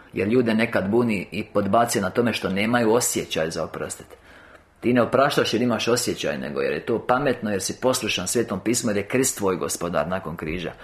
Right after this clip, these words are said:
a on je rekao: "Oprostite." Ti nakon križa nemaš opciju neopraštanja. Svako neopraštanje je grijeh, neposlušnost, ispadanje iz milosti i zajedništva.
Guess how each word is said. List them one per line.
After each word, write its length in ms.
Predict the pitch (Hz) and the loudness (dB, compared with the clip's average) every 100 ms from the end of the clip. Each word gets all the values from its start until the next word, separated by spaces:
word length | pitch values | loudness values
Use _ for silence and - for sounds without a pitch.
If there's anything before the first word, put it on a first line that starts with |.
| - | -18
a 120 | - 98 | -2 0
on 200 | 110 98 | 0 0
je 60 | |
rekao: 260 | 101 107 104 | -2 -2 -2
"Oprostite." 640 | - 82 69 - - - - - - - | -2 -6 -6 -8 -14 -16 -18 -14 -14 -2
Ti 120 | 131 | 0
nakon 300 | 139 143 110 | 2 0 0
križa 300 | 117 123 143 | 2 2 2
nemaš 320 | 131 139 123 | 2 0 0
opciju 420 | 113 - - 87 | -2 -2 -2 -2
neopraštanja. 800 | 78 71 - 85 98 - 80 - | -2 -4 0 0 0 -4 -6 -6
Svako 360 | - 123 - 117 | 0 0 2 0
neopraštanje 640 | 107 95 92 110 131 107 | 0 0 0 0 -2 -2
je 80 | 90 | -4
grijeh, 340 | 107 110 107 | 0 0 -2
neposlušnost, 720 | 85 - 104 110 104 - 67 90 | -6 -6 -4 -2 -2 -6 -10 -10
ispadanje 460 | - 110 101 95 | 0 0 2 -2
iz 100 | 92 | -2
milosti 340 | 113 110 98 92 | -2 -2 -4 -4
i 40 | |
zajedništva. 500 | 98 71 57 64 - | -2 -2 -2 -10 -14